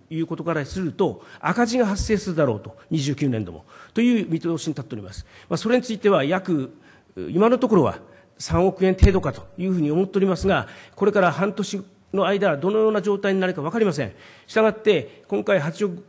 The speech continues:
五千万という前々から繰り越してきた剰余金はありますが、えー、これを二十九年度に繰り越すことによって、その赤字を埋めると。しかし、その赤字の額というのは、二十九年度の年度末にならないと分からない。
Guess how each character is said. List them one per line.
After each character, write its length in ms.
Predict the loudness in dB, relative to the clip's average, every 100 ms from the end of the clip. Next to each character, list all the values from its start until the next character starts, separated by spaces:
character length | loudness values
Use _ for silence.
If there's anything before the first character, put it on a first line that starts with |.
| -8
五 80 | -4
千 200 | 0 2
万 140 | 0
と 120 | -2
い 80 | -4
う 100 | -2
前 240 | -2 -2 -2
々 200 | -2 -2
か 120 | -4
ら 80 | -4
繰 80 |
り 40 | -8
越 160 | -8 -8
し 40 |
て 100 | -8
き 80 | -4
た 260 | -4 -4 -8 -20 -20 -20 -20 -20 _ _
剰 140 | -4 -2
余 140 | -2
金 160 | -2 0
は 100 | 0
あ 40 |
り 60 | 0
ま 120 | 0
す 120 | 2
が、 220 | 2 2 -6 -20 -10
え 120 | -6 -4
ー、 60 |
こ 120 | 2
れ 80 | 4
を 380 | 6 6 2 -10 -20 _ _ -6
二 140 | -4
十 220 | -4 -6
九 200 | -4 -2
年 200 | 0 0
度 80 | -2
に 160 | -6 -8
繰 140 | -12
り 60 | -6
越 140 | -6
す 80 | -6
こ 80 | -4
と 140 | -2
に 100 | -2
よ 80 | -4
っ 40 |
て、 220 | -2 -2 -2
そ 200 | -2 -2
の 220 | -2 -4
赤 200 | -4 -2
字 140 | 0 0
を 80 |
埋 60 | 4
め 140 | 4
る 60 | 4
と。 100 | -2 -16 -20 -4
し 80 |
か 80 | -2
し、 100 | 0
そ 120 | 2 2
の 120 | 2
赤 180 | 0 0
字 100 | 2
の 80 |
額 220 | 0 -2 -2
と 80 |
い 60 | 0
う 40 |
の 80 | 2
は、 240 | 2 2 -4 -18 -20 _
二 160 | -4 -2
十 220 | 0 0
九 180 | 4 6
年 160 | 6 4
度 120 | 0
の 140 | -4
年 180 | 0 2
度 220 | 4 2
末 160 | 2 2
に 40 |
な 60 | 4
ら 100 | 6
な 120 | 6
い 40 | 6
と 80 |
分 100 | 4
か 80 | 2
ら 80 | -4
な 80 |
い。 100 | -8